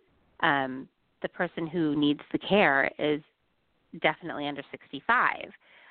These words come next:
Um, and at least in California, you know, I'm not, I'm not familiar with all states and placements, though I've,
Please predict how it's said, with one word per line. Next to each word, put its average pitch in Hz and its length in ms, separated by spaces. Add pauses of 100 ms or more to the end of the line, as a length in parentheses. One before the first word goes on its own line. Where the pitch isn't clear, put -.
(180)
Um, 165 440
and 170 280
at 185 120
least 269 240
in 302 100
California, 185 720
you 190 160
know, 185 60
I'm 175 160
not, 185 220 (120)
I'm 208 80
not 196 180 (120)
familiar 185 320
with 190 140
all 170 280
states 156 260
and 180 140
placements, 156 420 (160)
though 165 140
I've, 156 220